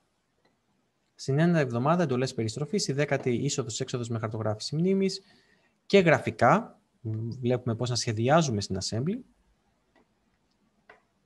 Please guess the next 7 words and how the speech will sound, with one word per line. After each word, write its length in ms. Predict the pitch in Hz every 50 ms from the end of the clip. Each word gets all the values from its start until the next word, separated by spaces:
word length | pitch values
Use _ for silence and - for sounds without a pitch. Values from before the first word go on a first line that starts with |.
| _ _ _ - - -
Στην 180 | - - - 131
εντέκατη 360 | 123 120 160 170 175 170 156
εβδομάδα, 380 | 127 117 120 127 151 170 175 165
πέρασμα 300 | - 156 160 156 156 151
παραμέτρων 420 | - 123 117 117 131 147 151 143
στις 120 | 127 -
συναρτήσεις. 720 | - 113 104 101 - - 160 165 - 208 208 208 - -